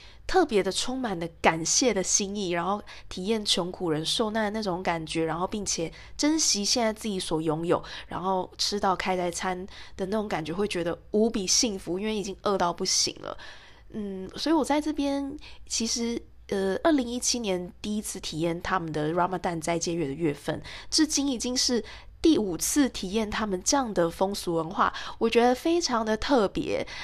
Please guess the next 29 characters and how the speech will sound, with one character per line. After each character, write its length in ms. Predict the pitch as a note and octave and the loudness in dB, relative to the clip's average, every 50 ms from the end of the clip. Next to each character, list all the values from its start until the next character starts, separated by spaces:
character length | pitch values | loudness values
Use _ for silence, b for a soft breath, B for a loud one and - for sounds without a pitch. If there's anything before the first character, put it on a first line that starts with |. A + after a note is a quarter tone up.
| B B | B B
那 240 | - A3 G#3 G3 F#3 | -2 0 0 0 0
也 300 | F3 E3+ D#3 - - - | 0 0 -2 0 0 0
习 260 | - - - G3+ G#3 | 2 2 2 0 0
惯 180 | - - F#4 E4 | 4 4 4 4
了 100 | C4+ A#3+ | 4 2
这 120 | - C4 | 2 2
种 100 | A#3+ A#3 | 0 2
感 220 | G#3+ G3 - D3 | 2 0 0 0
觉， 180 | D3+ - E3 E3 | -2 0 0 0
反 220 | E3 - E3+ F3 | 0 0 -4 -4
正 200 | F3 G#3+ A#3 A3+ - B B B B B | 0 0 0 0 -2 B B B B B
每 160 | - F#3 F3 | -2 -2 -2
次 260 | E3 - - - A#3+ | -2 -4 -2 -2 0
到 220 | A3+ - A#3+ A3+ A3 | 2 4 4 4 4
这 120 | - A#3+ | 0 0
个 120 | G#3+ G3+ G3+ | 0 2 2
月 180 | G#3+ A#3 G3+ | 4 4 4
份 280 | G3 - - B3+ A3 G#3 | 4 4 2 2 2 4
呢， 180 | G3+ G3 G3 G3 B B B B B B | 2 2 2 0 B B B B B B
自 180 | - - G#3+ | -6 -6 -6
己 240 | - - D#3 D#3+ E3 | -4 -4 -6 -6 -4
就 320 | E3 - G#3 G3 F#3 F3+ F#3+ | 0 2 4 4 4 4 2
要， 500 | F#3 G#3 F#3+ F3+ E3 C#3+ B2 F2 - - - - - - - | 4 6 6 8 6 6 4 0 -4 -6 -10 -18 -20 -16 -12
嗯， 400 | - F#3 F3 F3 F3 E3+ D#3+ - - | -10 -8 -6 -6 -6 -6 -6 -8 -8
皮 200 | - - - G#3+ | -8 -6 -4 -2
绷 300 | A3 - D#4+ D4+ D#4 E4 | 2 4 4 4 4 4
紧， 260 | D#4+ - G#3 D3+ E3 A#3 | 2 2 0 0 0 2
因 80 | D4+ | 4
为 180 | F4+ F#4+ F#4 | 4 4 4